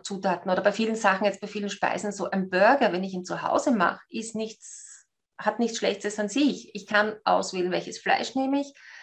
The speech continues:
Ich kann auswählen, welche Leibchen verwende ich. Ja, also wenn ich dann vielleicht auch noch selbstgemachte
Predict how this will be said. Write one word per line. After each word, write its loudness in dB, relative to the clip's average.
Ich -10
kann 0
auswählen, 2
welche -4
Leibchen 0
verwende 0
ich. -6
Ja, 0
also -4
wenn 0
ich -4
dann -2
vielleicht -4
auch -10
noch -6
selbstgemachte -4